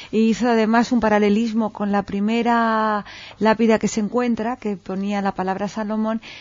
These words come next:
y la palabra, mm, Salomón, que es la mujer que se va a encargar ahora de la dirección. Me pareció un discurso, pues, con mucha intención histórica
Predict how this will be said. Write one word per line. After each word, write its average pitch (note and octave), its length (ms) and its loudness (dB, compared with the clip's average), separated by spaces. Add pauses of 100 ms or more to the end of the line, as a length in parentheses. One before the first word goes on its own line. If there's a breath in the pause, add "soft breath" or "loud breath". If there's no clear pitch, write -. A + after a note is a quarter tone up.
(220 loud breath)
y A#3+ 500 0
la G#3+ 400 -2
palabra, G#3 460 -2
mm, G#3 420 -4
Salomón, G#3+ 760 -2
que G#3 120 -8
es G3 100 -10
la F#3+ 140 -4
mujer F#3+ 340 -8
que G3+ 100 -6
se F#3+ 120 -10
va F#3+ 60 -4
a F#3+ 40 -4
encargar F#3 320 -4
ahora F3+ 140 -4
de F3+ 60 -4
la F3+ 100 -2
dirección. E3+ 500 -4 (440 loud breath)
Me A3 140 2
pareció A3+ 500 4
un C4 380 4
discurso, A#3+ 580 0
pues, G#3 260 -2
con G3+ 220 0
mucha A#3 800 2
intención G#3+ 1040 -2
histórica C4+ 680 -2